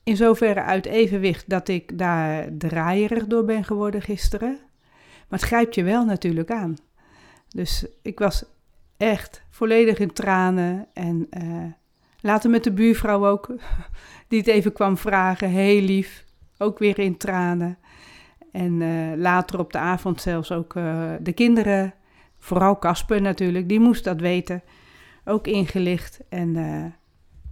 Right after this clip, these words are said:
nou, die was gelukkig al wat op afstand en die wist ook dat hij ziek was. Dus die had ook niet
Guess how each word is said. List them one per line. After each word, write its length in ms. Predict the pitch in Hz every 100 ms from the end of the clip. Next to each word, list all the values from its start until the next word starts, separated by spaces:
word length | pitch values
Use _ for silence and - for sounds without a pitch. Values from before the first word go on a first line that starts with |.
| - _ _ _ _
nou, 180 | - 165
die 120 | 190
was 160 | 208
gelukkig 360 | - 254 254 226
al 80 | 214
wat 280 | 202 - -
op 160 | -
afstand 480 | 180 175 - 202 185
en 100 | 196
die 160 | 202 196
wist 340 | 247 247 -
ook 340 | 190 180 - -
dat 300 | 240 233 247
hij 100 | 240
ziek 240 | 196 202
was. 320 | - 143 160 -
Dus 540 | 202 196 - - -
die 180 | 208 247
had 200 | 277 285
ook 100 | 277
niet 240 | 285 277